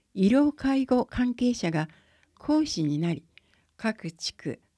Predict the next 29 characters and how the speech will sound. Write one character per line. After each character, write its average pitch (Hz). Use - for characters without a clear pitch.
回 208
る -
講 233
演 311
会 165
を 135
開 180
催 160
し -
て 147
い 151
ま 147
す。 -
在 240
宅 262
医 247
療 240
と 127
栄 170
養、 147
食 196
事、 202
嚥 214
下 285
に 277
つ -
い 285
て 170
の 131